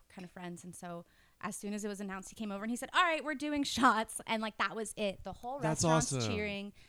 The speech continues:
Speaker 1: And as soon as we leave,
Speaker 2: Were you
Speaker 1: we
Speaker 2: in Astoria?
Speaker 1: Yes, in
Speaker 2: Nice.
Speaker 1: Astoria. In Astoria, yeah. And we left the restaurant after we finished eating, and we went over to, uh, thirtieth Ave in Astoria, where
Speaker 2: Mm-hmm.
Speaker 1: we,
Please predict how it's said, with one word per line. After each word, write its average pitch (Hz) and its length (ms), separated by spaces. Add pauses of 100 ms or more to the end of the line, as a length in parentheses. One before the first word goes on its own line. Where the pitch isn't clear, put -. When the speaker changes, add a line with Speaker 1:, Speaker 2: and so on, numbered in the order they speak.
(140)
Speaker 1:
And 214 140
as 208 80
soon 269 160
as 269 140
we 240 80
leave, 226 180
Speaker 2:
Were 143 60
you 135 120
Speaker 1:
we 123 60
Speaker 2:
in 120 60
Astoria? 110 500
Speaker 1:
Yes, - 260
in 202 80
Speaker 2:
Nice. 170 100
Speaker 1:
Astoria. 160 460
In - 80
Astoria, 170 380
yeah. 175 240 (140)
And 220 160
we 214 380 (420)
left 220 240
the 214 80
restaurant 185 640 (120)
after 180 240
we 185 80
finished 175 320
eating, 180 280 (120)
and 190 120
we 180 100
went 180 240
over 185 500 (400)
to, 180 420 (100)
uh, 170 220 (280)
thirtieth 190 380
Ave 170 320 (100)
in 185 120
Astoria, 165 520
where 127 120
Speaker 2:
Mm-hmm. 117 80
Speaker 1:
we, 104 280